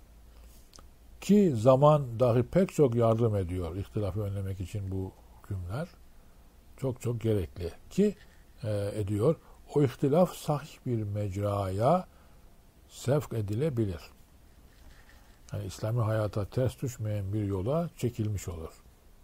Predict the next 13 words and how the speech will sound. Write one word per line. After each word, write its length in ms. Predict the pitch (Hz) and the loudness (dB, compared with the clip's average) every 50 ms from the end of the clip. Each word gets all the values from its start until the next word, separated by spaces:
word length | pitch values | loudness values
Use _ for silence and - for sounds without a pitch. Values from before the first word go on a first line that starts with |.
| - - _ - _ - - - - - - - - - - - - - - - - _ - - - - - - - | -20 -20 _ -20 _ -20 -20 -20 -20 -20 -20 -20 -20 -20 -20 -20 -20 -20 -20 -20 -20 _ -20 -20 -20 -20 -20 -20 -20
Sunuhat, 600 | - - - 131 120 110 101 110 131 127 - - | -18 -8 -6 -4 -2 -2 -2 -2 -2 -4 -6 -6
Tuluhat, 500 | - 110 98 92 107 131 139 - - - | -6 -6 -4 -4 -4 -4 -6 -8 -12 -18
İşaret, 480 | - - 107 98 98 123 151 156 - | -10 -8 -6 -6 -4 -4 -6 -6 -8
sayfa 480 | - - 113 104 98 90 82 123 151 151 | -10 -8 -6 -6 -6 -6 -6 -6 -6 -6
seksen 460 | - - 107 98 - - 143 156 147 | -6 -8 -8 -8 -8 -8 -8 -8 -6
üç. 440 | 120 110 98 - - - - - - - - - - - - - - - - - - - - - - - - - - - - - - - - - - - - - - - - - - - - - - - - - - - | -6 -8 -8 -8 -12 -16 -16 -16 -18 -20 -20 -20 -20 -20 -20 -20 -20 -20 -20 -20 -20 -20 -20 -20 -20 -20 -20 -20 -20 -20 -20 -20 -20 -20 -20 -20 -20 -20 -20 -20 -20 -20 -20 -20 -20 -20 -20 -20 -20 -20 -20 -12 -2 -2
Bakınız 360 | 160 160 - 180 180 165 143 | -2 2 2 2 2 2 2
matematik 580 | 135 160 - - 175 180 185 180 - 202 - | 0 0 2 2 2 4 4 2 2 0 2
tarzında 420 | - 139 117 113 110 104 101 104 95 | 4 4 4 4 2 0 -2 -2 -2
Üstad 340 | 90 - - - 92 - - | -4 -4 -6 -6 -6 -4 -6
ortaya 380 | 104 95 - - 101 95 92 | -8 -8 -6 -6 -6 -6 -6
koydu 340 | 90 - 101 92 87 92 87 87 | -8 -8 -8 -8 -8 -8 -8 -10
meseleyi. 520 | 85 80 - - 87 82 85 85 82 82 | -10 -10 -12 -12 -12 -10 -10 -12 -12 -14